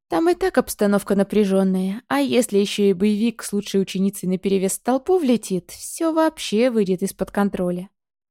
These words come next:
Похлопала парня по плечу и попросила: «Поставь меня». «А что мне за это будет?» Тут же сориентировался хитрый лорд.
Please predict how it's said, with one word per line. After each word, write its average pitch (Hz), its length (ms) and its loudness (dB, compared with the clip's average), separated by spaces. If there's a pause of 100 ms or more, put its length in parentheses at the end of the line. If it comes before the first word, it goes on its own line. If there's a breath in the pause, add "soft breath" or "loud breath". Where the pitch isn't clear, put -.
Похлопала 208 540 4
парня 190 360 0
по 185 120 -4
плечу 196 340 -2
и 254 60 0
попросила: 247 760 -2 (480)
«Поставь - 480 -2
меня». 175 340 -4 (880)
«А 262 160 2
что - 260 -2
мне 185 180 2
за 175 100 2
это 175 220 2
будет?» 165 520 -6 (460)
Тут 262 180 4
же 226 80 2
сориентировался 240 800 -2
хитрый 240 360 -4
лорд. 170 360 -8